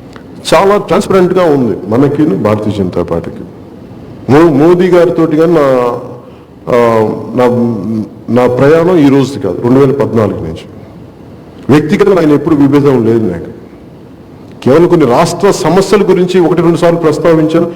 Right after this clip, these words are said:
ఆ పోరాట యాత్రలో ఉన్నది తప్ప, వ్యక్తిగతం నేనంటే ఇష్టం ఉండి కూడా మన రాష్ట్ర ప్రయోజనాల కోసం ఆ పరిస్థితుల్లో, ఉన్న పరిస్థితుల్లో ఒక, నేను ఆ, ఆ, ఆ, ఆ పర్యటన అంతా జరిగింది. కానీ ఇప్పుడు రాష్ట్ర సుస్థిరత కోసం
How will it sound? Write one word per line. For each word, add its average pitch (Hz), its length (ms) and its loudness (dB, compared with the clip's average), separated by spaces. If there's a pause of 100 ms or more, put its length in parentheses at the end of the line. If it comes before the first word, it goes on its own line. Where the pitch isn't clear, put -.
(120)
ఆ - 20 0
పోరాట 156 360 2
యాత్రలో 160 340 2
ఉన్నది 143 240 2
తప్ప, - 240 -2 (720)
వ్యక్తిగతం 196 520 2
నేనంటే 180 280 2
ఇష్టం 185 280 2
ఉండి 185 180 2
కూడా 160 300 2
మన 135 200 2
రాష్ట్ర 160 240 0
ప్రయోజనాల 170 440 2
కోసం 156 360 0
ఆ 135 180 2
పరిస్థితుల్లో, 151 460 -2
ఉన్న 143 120 -2
పరిస్థితుల్లో 143 440 -2
ఒక, 143 120 -4 (800)
నేను 147 180 4
ఆ, 127 120 2
ఆ, 120 220 -2 (440)
ఆ, - 240 -8
ఆ - 20 -10
పర్యటన 147 360 2
అంతా 143 140 0
జరిగింది. 104 400 -2 (1900)
కానీ 175 120 4
ఇప్పుడు - 220 0 (1000)
రాష్ట్ర 160 340 0
సుస్థిరత 180 520 0
కోసం 123 340 -2